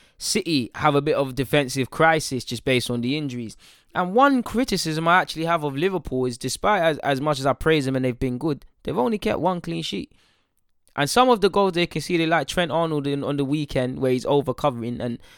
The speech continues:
like, for me, the Norwich game, they've got a, may-, I don't know if that's rustiness, but they've put, maybe Klopp and them lot got to look at that and think, "Yo,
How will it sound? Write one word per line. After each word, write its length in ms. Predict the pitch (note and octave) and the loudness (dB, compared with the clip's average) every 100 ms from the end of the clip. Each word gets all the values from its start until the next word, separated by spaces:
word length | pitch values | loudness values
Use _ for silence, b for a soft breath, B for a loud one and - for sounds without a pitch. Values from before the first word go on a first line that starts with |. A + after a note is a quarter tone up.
| b | b
like, 240 | D3 C#3+ | 2 2
for 120 | - B2+ | 2 0
me, 180 | D#3 | 2
the 80 | C3+ | 2
Norwich 320 | C#3 D#3+ C3 | 2 0 0
game, 300 | - A#2+ B2+ - _ _ _ - | -4 -4 -6 -10 _ _ _ -4
they've 120 | F3+ | 4
got 300 | A3 F#3+ - | 6 6 2
a, 40 | |
may-, 220 | E3+ F#3+ - | -4 -4 0
I 100 | E3+ | 2
don't 140 | F3+ | 2
know 80 | F#3 | 2
if 100 | E3+ | 2
that's 200 | D#3+ B2 | 0 2
rustiness, 560 | D3 A3 - F#3 G3+ - | 6 6 4 -2 -2 -4
but 160 | - | -2
they've 180 | G#3+ G#3 | -2 -2
put, 240 | G#3 - | -8 -8
maybe 340 | G3+ A#3 G#3+ G3+ | -2 0 0 -6
Klopp 320 | - G#3+ - | -4 -4 -4
and 140 | E3+ | -4
them 100 | E3+ | -2
lot 140 | F3 D3 | -2 -2
got 160 | D#3+ | 0
to 60 | E3 | 2
look 180 | G3 - | 2 0
at 140 | C#3 | -2
that 140 | C#3 C3+ | -2 -4
and 140 | C3 | -6
think, 180 | C#3+ C3 | -8 -4
"Yo, 500 | D#3+ D3 C3+ G#2 | -2 0 0 -4